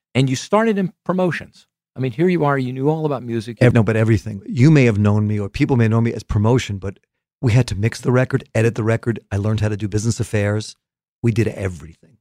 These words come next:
Speaker 1: So that was good for you to be at a small label to learn it all.
Speaker 2: Most important thing.
Speaker 1: Do you think you use that today with your own
Speaker 2: Every
Speaker 1: label?
Speaker 2: day. Every day I use it because I'm on top of the business affairs, the deals. I don't enjoy doing them, but I know about it. You have to do budgets. You have to get the publishing business down and understand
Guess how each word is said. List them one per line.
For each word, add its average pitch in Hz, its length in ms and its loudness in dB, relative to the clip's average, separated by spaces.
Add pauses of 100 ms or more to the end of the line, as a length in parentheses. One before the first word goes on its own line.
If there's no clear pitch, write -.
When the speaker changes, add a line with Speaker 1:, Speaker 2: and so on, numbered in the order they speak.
(120)
Speaker 1:
So 104 340 2
that 120 140 0
was 104 140 -4
good 135 300 2
for 120 100 2
you 101 160 6
to 90 80 2
be 85 140 2
at 78 80 0
a 87 40 0
small 76 340 2
label 71 340 -2
to 76 100 -10
learn 76 300 0
it 69 80 0
all. 64 180 0
Speaker 2:
Most 123 300 4
important 107 420 -2
thing. 90 320 -18 (100)
Speaker 1:
Do 107 60 0
you 98 100 4
think 117 280 0
you 107 60 4
use 92 340 0
that - 240 -6
today 80 360 -6
with 92 200 -4
your 107 120 2
own 85 40 2
Speaker 2:
Every 95 140 0
Speaker 1:
label? 85 180 -2
Speaker 2:
day. 87 320 -10
Every 135 260 2
day 147 200 -2
I 220 80 -8
use 98 260 -8
it 104 100 -10
because 110 460 -2 (260)
I'm 101 80 -8
on 98 100 -6
top 104 220 0
of 95 80 -8
the 92 60 -6
business 101 280 -4
affairs, 98 460 -6
the 101 100 -14
deals. 95 520 -6 (200)
I 101 80 -6
don't 98 140 0
enjoy 92 280 -6
doing 127 260 2
them, 95 160 0
but 92 100 -10
I 87 60 -10
know 92 220 -2
about 90 280 -8
it. 110 100 -10 (360)
You 110 80 2
have 90 80 -4
to 107 80 -6
do 98 120 -6
budgets. 95 440 -6
You - 60 -4
have 95 100 -4
to 113 80 -8
get 110 100 -6
the - 60 -14
publishing 113 480 -2
business 104 300 -4
down 107 280 -4
and 92 120 -8
understand 101 600 -8